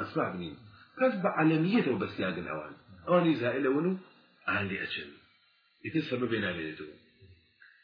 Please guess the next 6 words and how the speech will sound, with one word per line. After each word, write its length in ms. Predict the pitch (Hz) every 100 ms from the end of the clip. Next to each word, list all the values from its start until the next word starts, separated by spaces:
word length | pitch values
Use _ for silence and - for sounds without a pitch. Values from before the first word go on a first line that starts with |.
| _ _ _ _ _ _ _ _ _ _ _ _ _ 165 165
مثالێک 380 | 220 226 214 170
بێ 80 | 202 190
بۆ، 60 | 185
بۆ 80 | 185 -
تەقریب 360 | - 147 117
بە 80 | 90